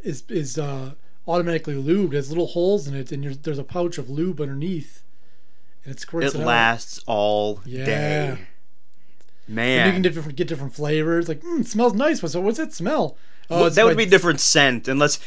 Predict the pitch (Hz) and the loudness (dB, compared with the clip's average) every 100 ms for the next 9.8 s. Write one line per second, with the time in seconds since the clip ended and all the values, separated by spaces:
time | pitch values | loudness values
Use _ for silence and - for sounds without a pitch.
0 | - 165 151 147 147 147 131 143 135 - | -2 2 6 6 6 2 0 0 0 0
1 | 131 - - 135 156 135 131 123 127 277 | 0 2 2 2 2 2 2 2 0 10
2 | 320 240 208 285 - - 311 - 330 339 | 12 12 10 2 6 6 8 8 10 10
3 | 330 349 330 - 370 330 220 180 196 277 | 10 8 6 6 6 8 8 6 4 6
4 | 185 170 151 247 226 151 240 311 330 349 | 6 6 4 4 4 4 4 6 4 4
5 | 196 170 - 160 165 147 127 165 - 117 | -2 -4 -6 -4 -2 -2 -4 -6 -2 0
6 | 104 95 - - 185 185 170 220 262 220 | 0 -2 -4 2 4 4 2 2 6 8
7 | 247 - - 185 143 220 254 180 151 147 | 6 2 -2 -2 2 4 4 4 4 0
8 | 139 131 - - - - - - - - | -2 -4 -8 -8 -8 -10 -10 -10 -8 -8
9 | - - - 196 226 262 185 | -8 -6 -4 -2 2 2 2